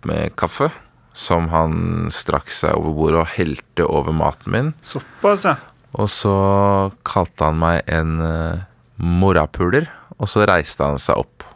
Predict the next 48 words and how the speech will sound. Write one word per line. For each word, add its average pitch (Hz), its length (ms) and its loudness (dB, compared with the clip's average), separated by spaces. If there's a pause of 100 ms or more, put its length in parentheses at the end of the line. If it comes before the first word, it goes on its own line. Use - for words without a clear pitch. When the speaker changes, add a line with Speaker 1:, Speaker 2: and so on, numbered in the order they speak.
(120)
Speaker 1:
og - 160 -8
marsjerte - 500 -2
vekk 62 220 -4
derfra. 53 300 -6 (100)
Speaker 2:
Men, 139 340 0
eh, 156 360 2 (240)
rett 170 260 0
før 151 340 4
det 143 500 4
skjedde, 143 400 2
så 160 120 0
sa 131 300 4
du 127 140 0
til 123 120 0
han 120 240 0 (800)
Speaker 1:
«Jeg 82 160 2
kommer 85 160 2
til 85 120 0
å - 20 2
gi 80 80 4
deg 76 80 0
buksevann.» - 500 0
Speaker 2:
Ja, 123 300 4
det 123 100 2
var 123 140 4
det, 117 100 2 (120)
sånn 113 120 -6
det 117 80 -2
var. 113 220 2
Og 143 560 4
ga 113 240 4
du 120 80 2
han 135 100 0
buksevann 143 420 2
da, 196 140 0
senere? 139 400 0 (240)
Speaker 1:
Jeg 143 140 2
fikk 107 320 0
ikke 139 160 2
gjort 110 200 2
det. 147 120 4
Det 123 140 6
som 131 140 0
skjedde 127 260 0
i 113 100 4
etterkant, 113 520 -2
var 107 200 6
nemlig 87 420 0